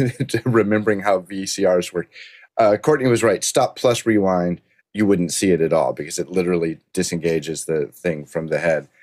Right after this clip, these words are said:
Uh, L, I would just go look at, uh, I, just start searching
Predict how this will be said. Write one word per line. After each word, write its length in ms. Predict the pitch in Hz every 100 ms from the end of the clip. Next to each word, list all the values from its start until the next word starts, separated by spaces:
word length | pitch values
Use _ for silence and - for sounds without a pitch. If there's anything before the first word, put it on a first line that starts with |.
| - _ -
Uh, 180 | 98 92 - 101 _
L, 200 | 120 110
I 140 | -
would 140 | 123 113
just 180 | 98 -
go 120 | 87
look 260 | 82 78
at, 140 | 80 - -
uh, 160 | 82 71 _ _ _ -
I, 120 | 92 -
just 340 | 90 - -
start 220 | - 95
searching 560 | - 95 87 85 80 78